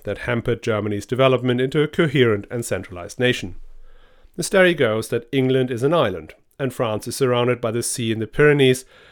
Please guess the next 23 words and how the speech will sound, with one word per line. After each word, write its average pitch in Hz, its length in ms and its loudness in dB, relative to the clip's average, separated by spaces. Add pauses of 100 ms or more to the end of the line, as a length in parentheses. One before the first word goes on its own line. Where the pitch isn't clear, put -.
(120)
so - 160 -4
these 175 200 -2
places 110 420 -2
are 120 180 -2
easier 98 380 -4
to 90 100 -14
consolidate. 107 680 -2 (1200)
Now, 185 120 4
I'm 190 80 6
sure 185 220 2
that 180 160 2
mattered, 127 340 -6 (140)
geography 127 380 -4
is 120 80 -8
always 107 360 -4
important, 117 480 -6 (580)
but 165 220 0
only 185 560 2
once 156 340 -2
the 165 100 -6
French 170 320 -2
kings 127 400 -2
had - 220 -6